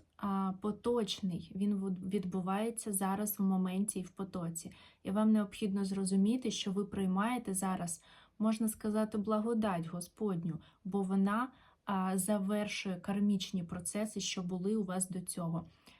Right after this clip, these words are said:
Все, що відбувалося на території України, це є карма. Це карма для кожного українця, це карма для кожного, хто живе або народився на цій території.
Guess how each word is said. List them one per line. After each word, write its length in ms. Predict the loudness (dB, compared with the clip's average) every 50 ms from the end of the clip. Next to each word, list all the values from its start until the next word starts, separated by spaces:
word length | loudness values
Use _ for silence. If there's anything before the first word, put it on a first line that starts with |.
| _ _
Все, 260 | -2 0 2 2 2 2
що 180 | 0 -2 -2
відбувалося 760 | -2 -2 -2 -2 -2 0 2 2 2 2 2 0 -2 -2 0
на 120 | 0 0 0
території 480 | 0 -2 -4 -2 -2 0 0 2 2
України, 560 | 0 0 -2 -2 0 0 2 2 2 2 2 2
це 260 | 2 2 2 4 2
є 240 | 2 2 2 0 -2
карма. 680 | -2 0 2 2 4 4 4 4 2 2 0 -2 -6 -10 -16 -20 -20 _ _
Це 200 | -2 0 0 0
карма 480 | 0 0 2 2 4 4 4 2 2 2
для 160 | 0 0 -2
кожного 480 | -2 -2 -2 0 0 2 2 2 2 0
українця, 640 | -2 -2 0 2 2 4 2 2 0 -2 -6 -6
це 180 | -6 -6 -6 -6
карма 440 | -4 0 0 0 2 2 0 0
для 160 | 0 0 -2 -4
кожного, 720 | -4 -2 0 0 0 2 2 0 0 0 -2 -6 -8 -10 -12 -18 -20 -20
хто 340 | -20 -20 -10 -4 -2 0
живе 280 | 2 2 2 2 2 2
або 240 | 2 2 2 4 4
народився 640 | 4 4 4 2 0 0 0 0 0 -2 -2 -2 -2
на 120 | -2 -2
цій 200 | -4 -4 -4 -2
території. 640 | -2 -2 -2 -4 -4 -4 -2 -2 -2 -2 -4 -4 -6